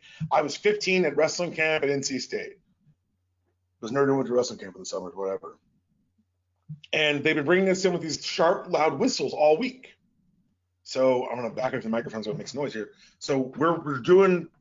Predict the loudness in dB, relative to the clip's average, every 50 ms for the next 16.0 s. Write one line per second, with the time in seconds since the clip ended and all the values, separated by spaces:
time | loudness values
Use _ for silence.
0 | _ _ -2 0 2 4 4 2 0 0 -6 -10 -12 -14 -18 _ -20 -18 -12 -6
1 | -2 0 2 2 2 0 -2 -4 -12 -18 -20 -20 _ _ _ _ _ _ -6 -6
2 | -6 -6 -14 _ _ _ _ _ _ _ _ _ _ _ _ _ _ _ _ _
3 | _ _ -20 -12 -4 -2 0 0 0 2 2 2 2 0 -2 -4 -4 -6 -4 0
4 | 2 2 2 2 2 2 0 2 2 0 0 0 -4 -2 -2 -2 -2 0 0 -2
5 | -2 -2 -10 _ _ -10 -8 -6 -4 0 2 2 2 2 2 0 2 2 2 0
6 | 0 0 -2 -8 -2 -2 0 0 -2 -4 -10 -16 -16 -16 -18 -20 _ _ _ _
7 | _ _ _ _ _ _ -12 -6 -2 2 4 4 4 4 4 4 4 4 4 4
8 | 2 4 4 2 2 0 -2 0 0 0 2 2 0 -2 -2 -4 -6 -8 -14 -16
9 | -20 _ _ _ _ _ _ -12 -10 -8 -4 0 0 2 4 4 4 4 2 2
10 | 0 -2 -2 -4 -8 -8 -8 -8 -8 -10 -12 -20 -20 -20 -20 _ _ _ _ _
11 | _ _ _ _ _ _ _ _ _ _ _ _ _ _ _ -6 -4 -2 -2 0
12 | 4 4 4 4 4 2 4 4 4 4 2 -2 -14 _ _ _ _ _ _ _
13 | -8 -4 -2 -2 0 0 2 4 4 4 4 2 2 0 0 2 2 2 4 4
14 | 4 2 0 -2 0 2 4 4 6 6 4 4 2 0 0 0 2 2 2 0
15 | 0 -4 -2 0 2 2 2 0 0 0 0 0 0 0 0 2 2 2 0